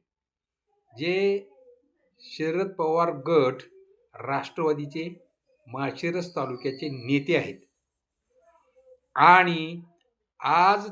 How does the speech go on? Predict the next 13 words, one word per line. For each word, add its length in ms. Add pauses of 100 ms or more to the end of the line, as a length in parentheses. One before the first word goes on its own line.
त्यांनी 680 (1500)
भारतीय 440
जनता 340
पार्टीचे, 920 (1000)
भारताचे 680
गृहमंत्री 1120 (640)
अमित 520
शहा 380
साहेब 560 (320)
यांची 460
भेट 460
घेतलेली 880
आहे. 540